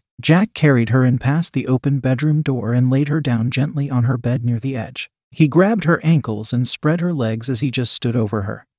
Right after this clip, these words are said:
Kate naturally placed her hands over her exposed breasts, touching her hardened nipples.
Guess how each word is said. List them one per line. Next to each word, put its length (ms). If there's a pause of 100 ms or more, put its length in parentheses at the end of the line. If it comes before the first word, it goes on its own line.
(140)
Kate 260
naturally 560
placed 380
her 120
hands 380
over 260
her 140
exposed 560
breasts, 520 (760)
touching 380
her 140
hardened 440
nipples. 500